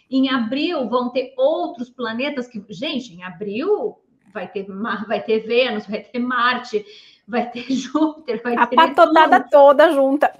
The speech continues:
Speaker 1: Vai ter, assim, ó, uma galera, eu, vai ser a energia pisciana total. E claro
Speaker 2: É.
Speaker 1: que tudo tem o seu lado positivo e o seu lado negativo. Isso a gente vai falar aqui também, né? Trouxe pra vocês aqui pra falar, pra gente ter alguns cuidados também, porque a
Speaker 2: Uhum.
Speaker 1: energia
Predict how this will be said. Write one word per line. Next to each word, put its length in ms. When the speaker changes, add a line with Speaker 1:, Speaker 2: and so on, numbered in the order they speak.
Speaker 1:
Vai 300
ter, 120
assim, 240
ó, 140
uma 180
galera, 640
eu, 220
vai 140
ser 140
a 60
energia 600
pisciana 640
total. 400
E 100
claro 280
Speaker 2:
É. 80
Speaker 1:
que 260
tudo 240
tem 140
o 40
seu 140
lado 160
positivo 440
e 20
o 20
seu 140
lado 180
negativo. 460
Isso 200
a 60
gente 220
vai 120
falar 220
aqui 140
também, 400
né? 240
Trouxe 180
pra 120
vocês 340
aqui 180
pra 120
falar, 320
pra 180
gente 320
ter 140
alguns 280
cuidados 400
também, 400
porque 400
a 160
Speaker 2:
Uhum. 60
Speaker 1:
energia 440